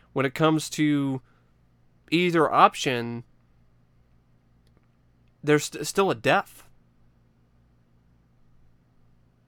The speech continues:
I mean, if you, you have temporary amnesia and you manage to get out of it and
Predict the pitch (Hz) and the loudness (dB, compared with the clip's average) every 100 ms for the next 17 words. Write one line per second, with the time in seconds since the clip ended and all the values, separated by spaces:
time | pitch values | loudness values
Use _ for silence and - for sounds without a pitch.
0 | _ _ _ _ _ _ _ _ _ _ | _ _ _ _ _ _ _ _ _ _
1 | - - - 139 147 151 147 - 160 143 | -20 -18 -6 0 2 4 2 -2 -6 -2
2 | 147 151 - 175 170 156 143 135 139 135 | 0 0 0 0 2 2 0 -2 -6 -2
3 | 143 139 123 117 127 135 - 127 127 120 | -2 0 -2 -4 -4 -6 -8 -6 -2 0
4 | 139 123 120 127 - 120 110 107 | 0 0 0 -2 -4 -8 -8 -8